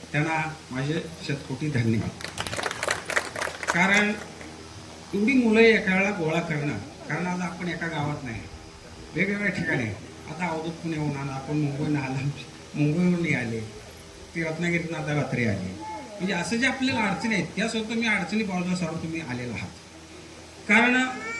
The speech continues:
एकत्रित येण्या पाठीमागचा एकच आपला उद्देश असतो की आता यामध्ये आपण काय देव, देवाणघेवाण आपली नसतेच,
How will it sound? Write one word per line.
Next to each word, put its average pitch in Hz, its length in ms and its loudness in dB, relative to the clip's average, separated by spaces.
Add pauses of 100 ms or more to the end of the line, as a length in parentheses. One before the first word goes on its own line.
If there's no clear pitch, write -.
(200)
एकत्रित 247 380 4
येण्या 226 240 6
पाठीमागचा 226 560 4 (160)
एकच 254 280 6
आपला 233 220 0
उद्देश 180 340 0
असतो 147 280 -4 (1120)
की 247 60 8
आता 247 540 6
यामध्ये 226 320 6
आपण 262 200 2
काय 269 140 6
देव, 254 300 2 (220)
देवाणघेवाण 226 440 2
आपली 254 180 2
नसतेच, 220 460 -2